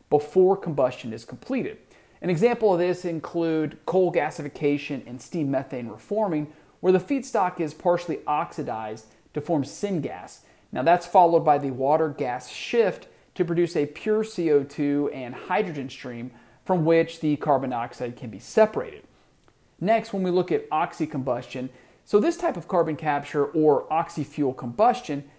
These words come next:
refers to combustion with pure oxygen. And when we look at this process, fossil fuels burned in oxygen instead of air to ensure controlled and complete combustion.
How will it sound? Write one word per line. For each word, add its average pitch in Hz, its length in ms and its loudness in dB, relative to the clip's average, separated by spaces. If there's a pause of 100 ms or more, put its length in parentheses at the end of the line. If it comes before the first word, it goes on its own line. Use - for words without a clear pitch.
(140)
refers 233 400 -2
to 190 180 -8
combustion 160 680 0
with 135 220 -6
pure - 380 0
oxygen. 127 600 -4 (480)
And 156 120 0
when 185 100 4
we 196 80 4
look 226 180 6
at 233 80 4
this 208 140 0
process, 160 640 4
fossil 202 480 -2
fuels 208 280 2
burned 156 480 6
in 131 200 0
oxygen 127 720 0 (100)
instead 156 360 0
of 127 180 -4
air 175 420 0 (300)
to 185 140 0
ensure 175 320 0
controlled 190 880 0
and 160 300 0
complete 139 440 -4
combustion. 160 520 2